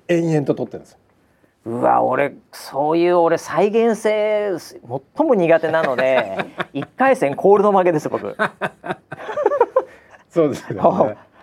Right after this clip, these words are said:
Speaker 2: 同じことできないんで。
Speaker 1: はい。
Speaker 2: あ、そうなんだ。
Speaker 1: そう。
Speaker 2: それは絶対時間ってかかるね、圧倒的に。
Speaker 1: 時間かかるんですよね。
Speaker 2: あー、そうなんだ。
Speaker 1: うん。
Speaker 2: へー、ドライ、
Speaker 1: ドライ、
Speaker 2: テスト、
Speaker 1: テスト。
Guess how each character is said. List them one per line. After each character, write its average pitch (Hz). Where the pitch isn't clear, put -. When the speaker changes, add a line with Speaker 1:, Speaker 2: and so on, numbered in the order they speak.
Speaker 2:
同 185
じ 233
こ 226
と 196
で 151
き 151
な 139
い 117
ん 101
で。 85
Speaker 1:
は 92
い。 -
Speaker 2:
あ、 -
そ 160
う 196
な 160
ん 110
だ。 87
Speaker 1:
そ 90
う。 -
Speaker 2:
そ -
れ -
は 190
絶 165
対 180
時 151
間 165
っ -
て -
か 147
か 160
る 131
ね、 98
圧 85
倒 87
的 90
に。 82
Speaker 1:
時 -
間 85
か 85
か 87
る 85
ん 80
で 78
す -
よ 82
ね。 80
Speaker 2:
あ 82
ー、 -
そ 82
う -
な 80
ん 76
だ。 78
Speaker 1:
う -
ん。 90
Speaker 2:
へ 85
ー、 98
ド 139
ラ 160
イ、 -
Speaker 1:
ド 92
ラ 92
イ、 143
Speaker 2:
テ 151
ス -
ト、 107
Speaker 1:
テ -
ス -
ト。 -